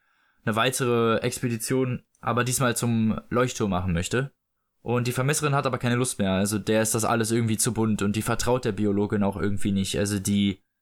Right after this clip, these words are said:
die weiß ich nicht, die sieht irgendwas in der oder die checkt irgendwie auch, dass die Biologin was verheimlicht, was sie ja auch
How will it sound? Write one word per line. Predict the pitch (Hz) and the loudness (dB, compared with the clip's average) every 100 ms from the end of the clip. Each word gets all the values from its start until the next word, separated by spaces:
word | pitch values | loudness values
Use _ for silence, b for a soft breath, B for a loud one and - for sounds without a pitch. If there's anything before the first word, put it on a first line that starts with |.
| _ _ _ | _ _ _
die | 101 | -2
weiß | 135 | 0
ich | 131 | 0
nicht, | 117 | 0
die | 120 | 0
sieht | 120 165 | 0 0
irgendwas | - 120 113 104 101 | 0 0 0 0 0
in | 107 | 0
der | 110 104 | 2 2
oder | 104 | 0
die | 107 98 | -2 -2
checkt | - 135 - | -2 -4 -2
irgendwie | - 120 117 117 | -4 -2 0 0
auch, | 110 117 | 2 0
dass | 113 - | 0 0
die | 113 110 | 0 0
Biologin | 113 117 120 120 | 2 0 2 0
was | 110 104 | 0 0
verheimlicht, | 104 117 117 104 - | -2 0 0 -2 0
was | 98 - | -2 0
sie | 107 | 0
ja | 92 | 0
auch | 85 - | 0 -4